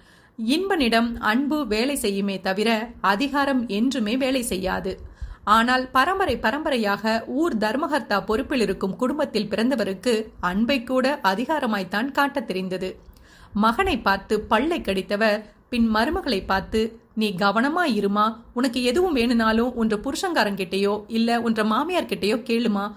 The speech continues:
வாங்கி வந்து தந்துருவாங்க. இதெல்லாம் பார்த்து பயப்படாத, கொஞ்ச நாள் புகைத்தான் செய்யும், அப்புறம் தானா அணைஞ்சிடும். உன் தாய் வீட்டு உறவு என்னைக்கும் விட்டு போகாது" என்று சொல்ல, "சே, சே, நான் எதுக்கு மாமா பயப்பட போறேன்?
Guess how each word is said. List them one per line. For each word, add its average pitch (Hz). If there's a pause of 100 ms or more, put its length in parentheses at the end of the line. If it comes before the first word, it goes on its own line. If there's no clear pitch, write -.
(200)
வாங்கி 302
வந்து 220
தந்துருவாங்க. 196 (280)
இதெல்லாம் 202
பார்த்து 220
பயப்படாத, 196 (260)
கொஞ்ச 370
நாள் 302 (100)
புகைத்தான் 254
செய்யும், 190 (140)
அப்புறம் 208
தானா 208
அணைஞ்சிடும். 220 (320)
உன் 254
தாய் 294
வீட்டு 349
உறவு 208
என்னைக்கும் 254
விட்டு 220
போகாது" 202
என்று 185
சொல்ல, 226 (320)
"சே, 240
சே, 349 (260)
நான் 202
எதுக்கு 403
மாமா 208
பயப்பட 214
போறேன்? 196